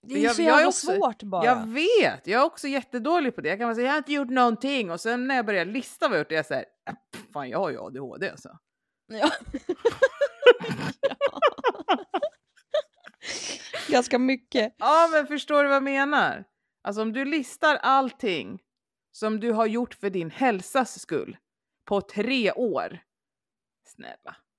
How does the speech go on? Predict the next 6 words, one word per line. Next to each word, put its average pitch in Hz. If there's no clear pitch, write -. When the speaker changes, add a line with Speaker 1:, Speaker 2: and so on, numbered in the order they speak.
Speaker 1:
Ja. 147
Speaker 2:
Chilla. 123
Speaker 1:
Ja, 175
det 170
är 170
sant. -